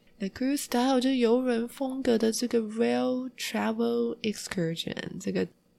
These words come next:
邮轮风格的铁道旅游行呢，的票会从，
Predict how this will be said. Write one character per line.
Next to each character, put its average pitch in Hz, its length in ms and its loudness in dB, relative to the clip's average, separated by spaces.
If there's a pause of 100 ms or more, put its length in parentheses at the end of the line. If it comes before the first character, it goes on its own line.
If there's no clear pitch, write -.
邮 208 400 8
轮 233 500 4
风 262 400 2
格 190 220 4
的 190 180 4
铁 160 400 2
道 220 300 4
旅 160 220 0
游 151 220 0
行 170 520 2
呢， 247 200 2 (180)
的 175 120 2
票 - 520 2
会 233 220 2
从， 180 440 -4